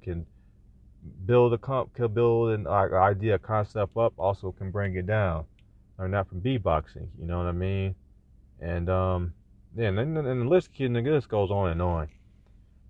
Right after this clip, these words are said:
Um, it's just all about just coming up with different ways other than entertainment where beatboxing can shine. And if you do have, like, enough, um,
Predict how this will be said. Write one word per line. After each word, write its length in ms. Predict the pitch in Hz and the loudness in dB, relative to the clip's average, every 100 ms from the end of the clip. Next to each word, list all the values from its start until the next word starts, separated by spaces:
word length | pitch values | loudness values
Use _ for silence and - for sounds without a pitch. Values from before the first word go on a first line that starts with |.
| - | -6
Um, 360 | 90 90 85 95 | 0 2 2 2
it's 80 | |
just 160 | 101 98 | 0 2
all 120 | 101 | 4
about 240 | 92 95 90 | 4 4 2
just 100 | - | -4
coming 180 | 98 | -4
up 80 | 92 | -2
with 140 | 87 90 | -2 -4
different 240 | 90 87 | -4 0
ways 140 | 90 | 0
other 120 | 87 82 | 0 0
than 160 | 85 | -2
entertainment 500 | 82 76 95 92 80 | -4 -6 -4 -4 -4
where 80 | 78 | -6
beatboxing 440 | 78 78 76 - | -8 -6 -8 -8
can 80 | 78 | -16
shine. 480 | - 80 80 78 76 - _ - - - - - | -12 -8 -4 -4 -6 -12 _ -20 -20 -20 -20 -16
And 160 | 87 85 | -8 -6
if 80 | 82 | -4
you 60 | 85 | -2
do 80 | |
have, 160 | 95 92 | 2 2
like, 240 | 92 85 | 2 0
enough, 400 | 82 80 104 123 - - - _ - - - - - - | -2 0 2 2 -2 -20 -20 _ -20 -20 -20 -20 -14 -4
um, 480 | 87 85 82 80 | 0 0 0 -4